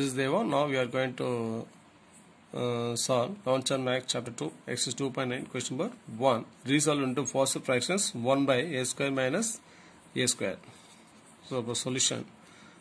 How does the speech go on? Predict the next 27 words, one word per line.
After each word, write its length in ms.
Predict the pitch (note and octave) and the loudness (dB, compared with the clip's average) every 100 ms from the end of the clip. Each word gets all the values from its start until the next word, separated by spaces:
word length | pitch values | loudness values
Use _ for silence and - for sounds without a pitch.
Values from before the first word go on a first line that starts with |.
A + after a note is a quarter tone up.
| - - | -18 -6
uh, 280 | C3+ C3 B2+ A#2 C3 | -2 0 0 0 2
one 160 | D3 | 2
by 320 | C#3+ C3+ C3+ G3+ - - - - - | 4 4 4 0 -10 -20 -20 -16 -4
A 180 | B2+ C3 | 0 0
square 300 | - D3 D3 C#3 | 0 0 0 2
minus 300 | C3 B2+ - | 0 0 -2
A 120 | B2 A#2+ | -2 -2
square 260 | A#2+ A2 - - - - - - - - - - - - - - C#3 | -4 -6 -10 -20 -20 -20 -20 -20 -20 -20 -20 -20 -20 -20 -20 -8 0
equal 300 | C#3+ - C3+ B2+ | 0 2 0 2
to, 80 | C#3 B2 - - - - - - | -2 -4 -10 -20 -20 -20 -16 -8
இந்த 120 | C3+ | -4
எப்படி 140 | C3 C#3+ | 0 0
எழுதலாம்? 280 | C3+ G#3+ A#3 - - - - - - - - - B2 | 0 -4 -6 -18 -20 -20 -20 -18 -18 -20 -20 -10 2
ஒன் 120 | C3+ C#3 | 4 6
பை 120 | C#3 A#2+ - - - - - C3+ | 6 4 0 -14 -20 -20 -2 4
ஏ 60 | D3+ | 6
ஸ்கொயர் 180 | - D#3 | 6 6
மைனஸ் 180 | D3 B2+ | 4 2
பி 60 | C#3 | 2
ஸ்கொயர் 180 | - C#3+ | 2 2
ஃபார்ம் 180 | C#3 C#3+ C#3 | 4 2 2
இருக்கா? 200 | B2+ C3+ - - D3 | 2 0 -2 -16 -6
அப்ப 80 | C3 C3 | 0 4
A 40 | D3 | 4
minus 160 | C#3+ C3 | 2 2
B 40 | D3+ | 0
into 160 | C#3+ | 2